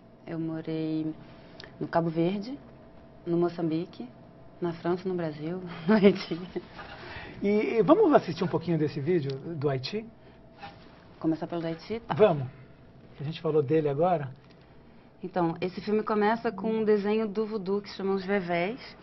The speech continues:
Speaker 1: E é na beira da praia, então tem uma progressão. É uma mistura de ficção e documentário, é o que eu faço normalmente. Então eu tenho o meu ator que não é, no-,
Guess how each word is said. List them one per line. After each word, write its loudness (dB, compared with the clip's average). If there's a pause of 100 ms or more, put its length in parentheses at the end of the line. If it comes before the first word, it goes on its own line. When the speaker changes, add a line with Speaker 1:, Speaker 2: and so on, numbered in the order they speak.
(840)
Speaker 1:
E -2
é 0
na 2
beira -2
da -4
praia, 6
então 0
tem 0
uma 4
progressão. 4 (1500)
É 6
uma 8
mistura -2
de -8
ficção -6
e -2
documentário, 0
é -2
o -6
que -12
eu -8 (280)
faço -4
normalmente. -2 (880)
Então -4
eu 0
tenho 2
o 2
meu 6
ator 2
que -4
não 2
é, 4
no-, 2